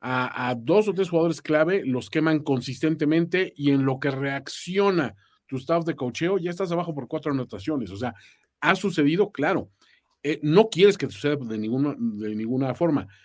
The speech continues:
Lo que sí podemos decir es que en cuanto al talento que tienen ambos equipos,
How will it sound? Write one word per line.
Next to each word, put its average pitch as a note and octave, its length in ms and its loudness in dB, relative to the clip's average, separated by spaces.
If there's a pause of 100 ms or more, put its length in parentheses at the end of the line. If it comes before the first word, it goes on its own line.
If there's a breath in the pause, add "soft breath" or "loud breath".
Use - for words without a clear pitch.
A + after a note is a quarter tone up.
(120 soft breath)
Lo E3 320 6
que C#3+ 100 -2
sí F#3+ 140 -4
podemos G#3 280 2
decir F3 280 -2
es E3+ 120 -2
que C#3 220 -2 (100)
en C#3 240 0
cuanto C3 360 -2
al A#2+ 120 -4
talento D#3 580 0
que - 80 -8
tienen C3+ 320 0
ambos C3+ 260 -4
equipos, C3+ 520 -10